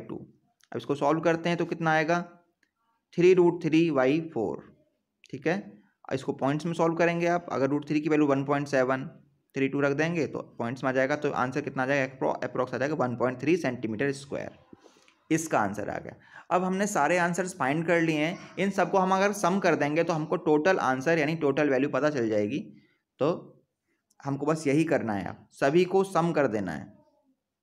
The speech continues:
तो सभी को सम कर देंगे यहाँ पर, तो ये वैल्यूज आएंगी, ठीक है ना। पॉइंट्स में यहाँ पे डेसिमल में आंसर्स लिखे हुए हैं, सभी को सम करके और ये आंसर आ जाएगा। I hope समझ में आ गया हो क्वेश्चन। देखो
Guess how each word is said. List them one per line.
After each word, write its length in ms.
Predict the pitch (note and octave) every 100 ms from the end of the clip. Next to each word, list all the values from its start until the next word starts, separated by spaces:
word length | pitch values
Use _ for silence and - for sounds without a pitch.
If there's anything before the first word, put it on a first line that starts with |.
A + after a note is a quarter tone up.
| _ _ _ _ _ _ _ _ _ _ _ -
तो 40 | B2+
सभी 240 | C#3+ D#3
को 80 | E3
सम 180 | E3+ E3+
कर 160 | E3+ E3
देंगे 220 | E3+ F3
यहाँ 160 | E3
पर, 160 | E3 F3+
तो 1160 | - - _ _ _ _ _ _ _ _ - B2
ये 140 | B2+
वैल्यूज 360 | B2 A#2+ D3 D3+
आएंगी, 340 | D3 D#3 F3 F3 - _ _ _ _ _ _ _ _ _ _ _ -
ठीक 160 | C#3
है 60 | F3+
ना। 120 | G#3+ D3+
पॉइंट्स 400 | C3+ C3+ D3+ E3
में 100 | E3
यहाँ 140 | D3
पे 80 | C#3+
डेसिमल 380 | C3+ C#3 D3 D3
में 60 |
आंसर्स 360 | C#3+ C#3 D3+ D3
लिखे 200 | C#3+ D3+
हुए 160 | D#3 E3
हैं, 220 | F3 -
सभी 220 | A#2+ C3
को 100 | C#3
सम 200 | C#3+ D3+
करके 240 | D#3 D#3+ E3+
और 220 | A#2+ D3
ये 140 | C3 B2
आंसर 260 | A2 G#2+
आ 80 | -
जाएगा। 460 | - - - - _ _ _ _ _ _ _ _ _ _ _ _ _ B2
I 100 | C3+
hope 160 | E3
समझ 260 | E3 C#3+ D3
में 120 | D#3+
आ 60 | D#3
गया 140 | D#3
हो 60 | E3
क्वेश्चन। 280 | F#3+ F3 F#3+
देखो 180 | A#3